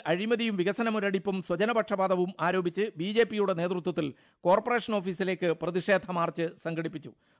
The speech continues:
പാർട്ടി ദേശീയ നിർവാഹക സമിതി അംഗം പി കെ കൃഷ്ണദാസ് ദാസ് ഉദ്ഘാടനം ചെയ്തു. കേന്ദ്ര സംസ്ഥാന ഗവൺമെന്റുകൾ ജനദ്രോഹ നയങ്ങളാണ് നടപ്പാക്കുന്നതെന്നാരോപിച്ച് കെ പി സി സി കണ്ണൂരിൽ ഉച്ചയ്ക്ക് സമരസംഗമം നടത്തും. കണ്ണൂർ നവനീതം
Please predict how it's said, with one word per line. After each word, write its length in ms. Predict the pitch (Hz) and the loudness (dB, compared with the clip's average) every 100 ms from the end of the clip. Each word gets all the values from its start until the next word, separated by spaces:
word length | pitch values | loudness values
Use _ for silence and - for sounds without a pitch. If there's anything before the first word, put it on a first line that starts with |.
| - | 2
പാർട്ടി 280 | 170 180 190 | 2 2 2
ദേശീയ 380 | 185 180 208 | 2 2 0
നിർവാഹക 420 | 185 175 190 185 190 | 0 2 2 2 0
സമിതി 200 | 190 185 | 0 2
അംഗം 280 | 175 156 214 220 _ _ | 0 0 -2 -4 _ _
പി 120 | 175 190 | -4 2
കെ 100 | 214 202 | 0 0
കൃഷ്ണദാസ് 500 | 170 165 175 170 - _ _ _ _ - | -6 -4 -2 -2 -4 _ _ _ _ -2
ദാസ് 220 | 175 - | -2 -2
ഉദ്ഘാടനം 420 | 175 156 175 175 147 | -6 0 0 0 -2
ചെയ്തു. 220 | 147 113 _ _ _ _ - | -2 -4 _ _ _ _ 0
കേന്ദ്ര 260 | 208 262 269 | 2 2 0
സംസ്ഥാന 400 | 247 220 233 226 | -2 2 2 2
ഗവൺമെന്റുകൾ 640 | 190 214 226 214 208 202 | 2 0 2 2 2 0
ജനദ്രോഹ 420 | 160 180 214 240 226 | -2 -2 0 2 2
നയങ്ങളാണ് 440 | 202 208 202 196 | 0 0 2 2
നടപ്പാക്കുന്നതെന്നാരോപിച്ച് 1120 | 185 190 208 202 202 190 185 180 196 175 190 240 - _ _ | 2 2 2 2 0 0 2 2 2 2 0 -4 -6 _ _
കെ 100 | 190 | 0
പി 160 | 208 254 | 2 -2
സി 160 | 233 | -4
സി 140 | 202 208 180 | -2 -2 0
കണ്ണൂരിൽ 320 | 185 202 190 214 | 0 0 0 -4
ഉച്ചയ്ക്ക് 360 | 165 214 202 175 - | -2 -2 0 -2 -2
സമരസംഗമം 600 | 175 202 214 202 180 175 185 | 0 2 2 0 0 -2 -2
നടത്തും. 320 | 170 160 139 117 _ _ - | -2 -2 -2 -10 _ _ -2
കണ്ണൂർ 320 | 170 196 196 - | 2 2 0 -2
നവനീതം 460 | 165 196 214 214 | 0 2 2 2